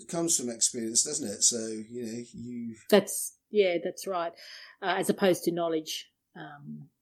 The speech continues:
Speaker 2: being, you know, you're very intellectual. Knowledge is, I think, uh, in, in Ouspensky's point of view, is a very broad term for
Speaker 1: Yeah, because it's gotta be holistic. It's gotta take in everything, and, and even, like, the emotional resonance.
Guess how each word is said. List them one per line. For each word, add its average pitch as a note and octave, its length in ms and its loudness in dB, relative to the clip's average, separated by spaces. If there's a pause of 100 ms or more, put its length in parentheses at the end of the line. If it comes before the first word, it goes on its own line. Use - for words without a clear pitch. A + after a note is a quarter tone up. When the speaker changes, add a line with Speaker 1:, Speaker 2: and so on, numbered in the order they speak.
(140)
Speaker 2:
being, D#3 360 -2 (100)
you E3 100 -8
know, D3 120 -8
you're C#3+ 400 -8 (320)
very D3+ 220 0
intellectual. D3+ 680 -8 (180)
Knowledge F3 380 -4
is, D3+ 300 -8 (220)
I D#3+ 80 -10
think, D#3 220 -10
uh, D3+ 340 -6 (200)
in, D#3+ 240 -8
in E3 340 -8
Ouspensky's F#3 560 -4
point D3+ 300 -6
of C#3+ 100 -6
view, D#3+ 220 -6
is D#3 140 -6
a D#3+ 40 0
very E3+ 220 -2 (100)
broad E3 260 -4 (120)
term D#3 340 -10
for D#3 300 -2
Speaker 1:
Yeah, G#3+ 340 8
because D#3+ 240 2
it's E3 120 8
gotta F#3+ 200 6
be F#3 120 4
holistic. E3+ 600 8
It's B2 140 4
gotta C#3+ 220 0
take C#3+ 280 0
in C#3 120 -2
everything, A2+ 560 -6
and, G#2+ 280 -8
and C3+ 140 -6
even, C3+ 240 -2
like, B2 240 -4
the B2+ 100 -4
emotional B2+ 520 -2
resonance. G#2 500 -2